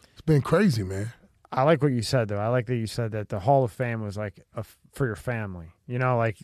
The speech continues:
Speaker 2: like, getting in there was very important because it's a legacy for your family.
Speaker 1: Yeah.
Speaker 2: I like that. Uh,
Speaker 1: So
Speaker 2: I, I
Speaker 1: now
Speaker 2: re-, I really respect that you said
Speaker 1: now
Speaker 2: that.
Speaker 1: I got to watch what I do and carry 'em on my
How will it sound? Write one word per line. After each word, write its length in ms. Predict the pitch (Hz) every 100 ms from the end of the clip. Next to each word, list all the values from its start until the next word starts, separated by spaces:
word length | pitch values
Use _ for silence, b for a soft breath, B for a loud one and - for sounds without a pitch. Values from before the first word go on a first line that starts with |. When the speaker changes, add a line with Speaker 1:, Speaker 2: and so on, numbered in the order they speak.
| -
Speaker 2:
like, 240 | 117 101 110
getting 320 | 143 135 131
in 160 | 127
there 180 | 120 110
was 120 | 107 104
very 200 | 120 107
important 380 | - 131 107
because 240 | 104 110 110
it's 160 | 101
a 60 | 107
legacy 540 | 110 117 117 104 110
for 140 | 98 110
your 120 | 90
family. 440 | - 113 101 170
Speaker 1:
Yeah. 100 | 254 120
Speaker 2:
I 120 | 127
like 220 | 127 117
that. 240 | 104 90 -
Uh, 220 | 110 113
Speaker 1:
So 80 | 110
Speaker 2:
I, 20 |
I 100 | 180 151
Speaker 1:
now 220 | 160 165
Speaker 2:
re-, 60 | 156
I 40 | 151
really 200 | 156 139
respect 420 | 120 - 131 113
that 60 | 101
you 80 | 92
said 120 | 170
Speaker 1:
now 200 | 226 220
Speaker 2:
that. 40 | 165
Speaker 1:
I 60 |
got 280 | 156 165 -
to 320 | 170 156 135 - _ _ _ _ _ _ - -
watch 280 | 104 120 -
what 140 | 139
I 140 | 151 147
do 340 | 160 180 147
and 180 | 117 104
carry 340 | 139 131 139
'em 120 | 143
on 180 | 147 147
my 260 | 147 151